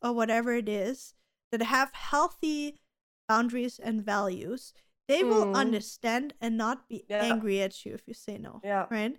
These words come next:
Speaker 2: Yeah.
Speaker 1: So if you are in a community, then when you say no because you don't feel it,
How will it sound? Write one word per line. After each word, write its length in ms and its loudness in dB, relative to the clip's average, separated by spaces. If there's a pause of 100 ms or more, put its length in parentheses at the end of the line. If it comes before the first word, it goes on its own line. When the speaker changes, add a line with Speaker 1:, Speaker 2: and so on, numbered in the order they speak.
(120)
Speaker 2:
Yeah. 240 0
Speaker 1:
So 420 0 (680)
if 420 -2 (640)
you 160 2
are 380 4 (260)
in 140 0
a 80 -2
community, 960 -2
then 180 -2
when 140 0
you 80 -4
say 400 -4
no 520 -2
because 520 -8 (480)
you 100 -2
don't 180 -4
feel 380 0
it, 260 -2